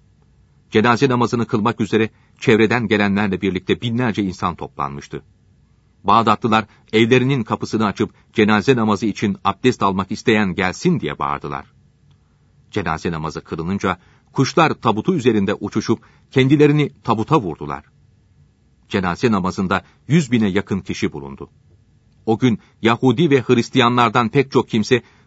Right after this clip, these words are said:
bu hadiseyi görerek Müslüman oldu. Ağlayıp bağırarak kelime-i şehadet getirdiler. Muhammed İbni Huşeyme der ki, "Vefatından sonra Hazreti İmam'ı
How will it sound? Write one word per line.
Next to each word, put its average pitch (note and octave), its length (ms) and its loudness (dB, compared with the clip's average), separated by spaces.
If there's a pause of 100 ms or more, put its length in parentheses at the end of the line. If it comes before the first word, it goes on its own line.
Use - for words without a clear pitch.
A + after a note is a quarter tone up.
bu C#3+ 160 2
hadiseyi B2 500 2
görerek A#2 380 4
Müslüman A2+ 400 0
oldu. C#2 340 -10 (1080)
Ağlayıp F2+ 480 2 (160)
bağırarak E2 460 0 (360)
kelime-i F2 340 0
şehadet D2+ 420 -6
getirdiler. C#2+ 520 -8 (2500)
Muhammed A3 520 4
İbni G3 400 0
Huşeyme D#3 520 0
der C#3+ 200 0
ki, - 180 -12 (680)
"Vefatından G#3 640 4
sonra G2+ 340 -2
Hazreti C#3+ 440 0
İmam'ı A2 420 0